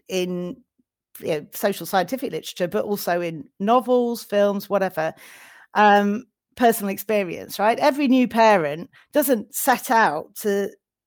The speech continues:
say, "Right, I'm gonna raise my child exactly the way I was raised." Often they say the <laughs> opposite. They say, "I'm gonna do something different.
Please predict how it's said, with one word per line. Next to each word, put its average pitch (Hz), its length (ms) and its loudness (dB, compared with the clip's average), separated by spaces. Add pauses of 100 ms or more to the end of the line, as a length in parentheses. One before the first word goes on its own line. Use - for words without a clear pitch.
(140)
say, 202 360 4
"Right, 196 240 4
I'm 196 120 -2
gonna 202 280 0 (160)
raise 202 300 2
my 214 180 0
child 180 340 -2
exactly 196 320 -2
the 196 100 -6
way 190 160 2
I 226 140 4
was 190 200 -4
raised." - 420 -10 (300)
Often 220 440 2
they 185 440 2 (680)
say 220 360 2
the 240 100 -2
<laughs> 311 80 2
opposite. - 460 -6
They 190 80 -6
say, - 200 -2
"I'm 202 140 -2
gonna 214 200 0
do 220 140 -4
something 214 380 -6
different. 165 520 -2